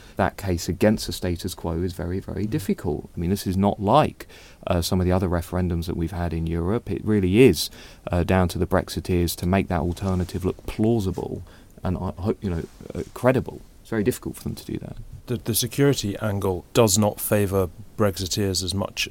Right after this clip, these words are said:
Speaker 3: as they'd like to pretend.
Speaker 2: Mm.
Speaker 3: On the one hand, I mean, there's, there's no, there's no indication that, that Schengen harms our security. You know, uh, in, sitting here, our security on, on, on, on the other side of the Channel. And for another, I mean, one, uh,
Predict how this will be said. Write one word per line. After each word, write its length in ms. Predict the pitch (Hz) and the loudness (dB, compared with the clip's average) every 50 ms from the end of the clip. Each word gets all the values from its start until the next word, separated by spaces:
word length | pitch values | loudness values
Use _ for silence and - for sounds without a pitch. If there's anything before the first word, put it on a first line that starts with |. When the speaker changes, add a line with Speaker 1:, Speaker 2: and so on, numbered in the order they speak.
| - - - - - | -6 -18 -14 -2 0
Speaker 3:
as 140 | 101 92 90 | 0 0 2
they'd 180 | - 107 92 | -2 -2 0
like 200 | 101 98 87 - - | 0 -2 -2 -2 -6
to 100 | - - | -12 -8
pretend. 420 | - - - - 104 95 87 90 | -8 -6 -2 0 0 0 0 0
Speaker 2:
Mm. 100 | 85 76 - - - - - | -2 -4 -6 -14 -18 -4 2
Speaker 3:
On 140 | 135 117 104 | 2 4 4
the 60 | 117 | 4
one 160 | 117 123 117 | 4 4 4
hand, 200 | 117 113 98 95 | 4 4 2 2
I 40 | 101 | -2
mean, 80 | 95 92 | -2 -2
there's, 200 | 101 98 - - - - | -2 -2 -2 -6 -8 -2
there's 220 | - 104 98 92 | -2 0 0 0
no, 480 | 101 101 101 101 98 95 95 90 - - - - - - | -2 0 0 0 0 0 0 -2 -4 -8 -10 -14 -6 -2
there's 160 | 117 104 107 | 0 2 4
no 120 | 120 110 | 4 4
indication 560 | 110 101 98 95 - 107 101 92 - - 85 | 4 2 0 -2 -4 -4 -4 -4 -4 -6 -6
that, 140 | 87 92 - - - - - - | -6 -8 -8 -10 -14 -18 -14 -6
that 160 | - - - | -6 -6 -2
Schengen 540 | - - - - 95 92 92 90 87 87 87 | 0 0 0 2 0 0 0 -2 -2 -4 -4
harms 460 | - - 92 90 87 87 87 87 - - - | -4 -2 -2 -2 -2 -2 -4 -4 -4 -4 -4
our 180 | 92 87 82 | -6 -6 -2
security. 640 | - - 98 - - 104 95 92 90 - 87 71 - - - - - - - | -2 -4 -4 -2 -2 0 0 2 0 0 -2 -2 -10 -14 -20 -20 -20 -10 -6
You 100 | 92 85 | -4 -2
know, 80 | 82 | -2
uh, 340 | 82 - 90 87 85 82 - - - - | 0 2 4 4 4 4 0 -4 -8 -4
in, 260 | 110 110 87 - - - - - - | -2 -2 -2 -4 -12 -18 -20 -14 -8
sitting 340 | - - - 113 - 101 90 | -2 0 0 2 2 0 0
here, 280 | 87 104 95 82 73 - - | 2 2 2 2 0 -2 0
our 160 | 92 98 92 | 0 0 0
security 480 | - 101 - - 95 87 85 - 90 87 | 0 -2 -2 -2 -2 -2 -2 -2 -4 -4
on, 160 | 87 87 87 | -4 -6 -6
on, 160 | - 95 87 | -6 -4 -4
on, 180 | 95 95 90 - | -4 -4 -2 -2
on 120 | 101 92 | -2 0
the 80 | 92 92 | 0 0
other 160 | 95 92 90 | 0 0 0
side 160 | - 98 92 | -2 -2 -2
of 60 | 85 | -2
the 60 | 87 | -4
Channel. 340 | 87 - 104 107 104 87 80 - - - - - - - | -4 0 0 0 0 0 -4 -8 -14 -18 -18 -18 -12 0
And 140 | - 110 104 | 2 2 2
for 100 | - 123 | 4 4
another, 280 | 123 151 160 147 123 95 - | 6 6 6 6 4 2 4
I 40 | 110 | 2
mean, 120 | 110 113 | 0 2
one, 260 | 110 139 135 127 117 | 4 4 4 2 0
uh, 280 | - - - - - | -4 -12 -14 -14 -14